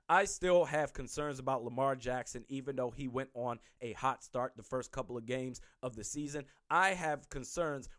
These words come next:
with Lamar Jackson as a quarterback, and the Bengals suck. So then with that, I said, "Okay, the Browns, they have a ton of talent, and Baker Mayfield,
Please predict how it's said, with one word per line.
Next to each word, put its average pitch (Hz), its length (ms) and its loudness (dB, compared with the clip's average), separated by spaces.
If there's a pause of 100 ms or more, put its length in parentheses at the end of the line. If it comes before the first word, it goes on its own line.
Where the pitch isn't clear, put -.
with 131 180 -4
Lamar 131 380 2
Jackson 123 600 -4
as 123 220 -4
a 117 80 -6
quarterback, 131 640 -2
and 196 120 -6
the 190 60 -2
Bengals 175 440 0
suck. - 440 -6 (160)
So 220 220 4
then 214 240 4
with 285 280 0
that, 214 320 6
I 151 140 4
said, 156 340 2
"Okay, 139 420 2 (180)
the 127 80 -2
Browns, 180 420 8
they 139 80 2
have 131 160 0
a 110 40 -6
ton 123 200 -4
of 104 80 -8
talent, 185 400 2 (220)
and 131 260 -2
Baker 147 280 0
Mayfield, 165 600 2